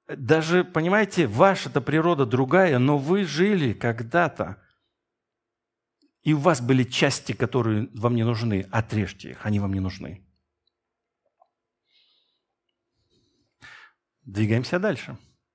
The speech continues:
Двигаемся дальше. Что необходимо сделать, чтобы нам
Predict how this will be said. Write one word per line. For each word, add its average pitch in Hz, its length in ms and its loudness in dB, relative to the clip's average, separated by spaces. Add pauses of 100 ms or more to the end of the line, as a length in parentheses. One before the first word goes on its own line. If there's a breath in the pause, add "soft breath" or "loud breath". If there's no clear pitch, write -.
(600)
Двигаемся 165 500 -2
дальше. 165 380 -2 (320 loud breath)
Что 220 460 2
необходимо 147 640 2
сделать, 151 560 0
чтобы 160 800 -2
нам 139 460 0